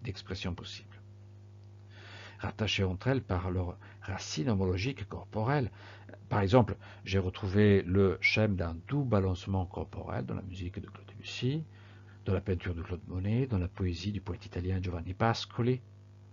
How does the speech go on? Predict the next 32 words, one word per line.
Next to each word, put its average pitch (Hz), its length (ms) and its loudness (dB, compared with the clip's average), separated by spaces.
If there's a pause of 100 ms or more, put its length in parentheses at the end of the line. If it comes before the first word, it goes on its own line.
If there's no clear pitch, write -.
(1200)
Et 98 960 2
Sabine 95 360 0
Châtelain 95 460 0
a 113 60 4
réalisé 90 300 -2
des 131 60 -2
travaux - 260 -8
importants 135 440 0
qui - 160 -6
vont 92 240 0 (260)
dans 95 60 -4
la 92 100 2
même 90 140 0
direction 101 560 0
en 90 80 0
étudiant 95 320 2
le, 92 160 4 (100)
les, 87 140 -2
les 87 140 -2
rapprochements 120 640 -2 (380)
entre - 160 -6
musique 92 340 0
et 98 40 2
art 90 40 0
plastique - 560 -6 (220)
qui - 100 -12
se - 160 -6
fondent 151 540 2 (260)
sur 92 240 -2
des 92 240 4 (220)
homologies 85 480 2
d'expérience. - 720 -10